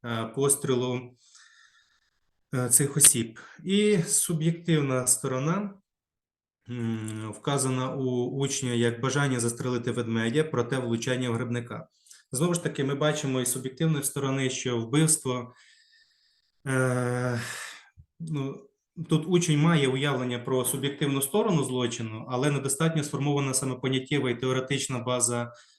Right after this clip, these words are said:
учня і не дозволяє йому повністю розкрити, е, суть самого, е, самої суб'єктивної сторони злочину.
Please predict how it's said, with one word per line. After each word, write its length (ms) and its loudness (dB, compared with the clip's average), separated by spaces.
учня 340 2
і 60 2
не 120 0
дозволяє 440 2
йому 260 -2
повністю 680 0
розкрити, 640 2
е, 160 0
суть 320 6
самого, 600 0
е, 40 -2
самої 520 0
суб'єктивної 600 -2
сторони 360 -2
злочину. 560 -8